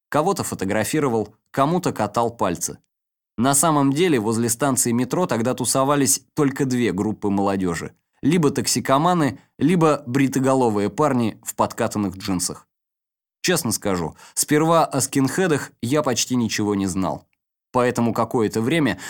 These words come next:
мне пришлось ездить по отделениям милиции и расспрашивать, нет ли там у них задержанных бритоголовых. В Выборгском районе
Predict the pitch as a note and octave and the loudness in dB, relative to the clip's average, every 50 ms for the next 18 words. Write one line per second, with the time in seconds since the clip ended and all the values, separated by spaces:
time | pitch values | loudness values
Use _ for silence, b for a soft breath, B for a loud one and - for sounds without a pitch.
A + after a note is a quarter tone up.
0 | B B B C#3 E3 G3 G3 - E3+ D#3+ C3+ - D#3+ D#3 C#3+ - - - - C3+ | B B B 0 2 2 2 0 0 -2 0 0 2 2 2 2 0 -2 -4 -2
1 | C#3 E3+ D#3 B2 G#2+ A#2 G#2+ - - B2 A#2 A2+ A2 A2 A2 B2+ B2+ B2 G#2+ G2+ | 2 2 2 2 0 -2 -4 -2 -2 0 0 0 0 0 0 0 2 2 2 0
2 | G2 G2 G2 G#2+ A#2+ C#3 D#3 F3+ F#3 D#3+ - - C#3+ C3 A2 - B B B B | 0 0 2 2 2 2 2 2 2 2 2 2 2 0 0 -2 B B B B
3 | E3 E3 D#3+ E3 D#3+ - - F#3 F3+ - - B2 A2+ G#2 F2+ - D3+ E3+ F3+ F3 | 0 2 2 2 0 0 0 0 0 0 0 0 0 0 0 0 0 0 0 0
4 | - B2 A#2+ - C3+ A#2+ A2+ A2 A2+ G#2+ G#2 G#2 A#2+ A#2+ C3 D#3 D#3+ C#3 B2 C3 | 0 -2 0 0 0 0 2 2 0 0 0 0 0 0 0 0 0 0 0 0
5 | C3 B2 - - - - A#2+ A#2 A#2+ A#2+ A2+ A2+ A2+ A2 A2+ A2+ G#2+ F#2+ E2 D2+ | 0 0 -2 -4 -8 -8 -4 -2 0 0 0 0 0 2 2 2 2 0 -2 -4
6 | D2+ - - - _ _ _ _ _ _ _ _ _ _ - - A2+ D3+ F3+ E3+ | -6 -10 -12 -18 _ _ _ _ _ _ _ _ _ _ -6 -2 2 2 2 2
7 | E3 C#3+ - - D#3 D3 D3 D#3 D#3 D#3+ F3+ F#3+ F#3 F3 D3+ A#2+ B | 2 0 0 0 2 2 2 2 2 2 2 2 2 2 0 0 B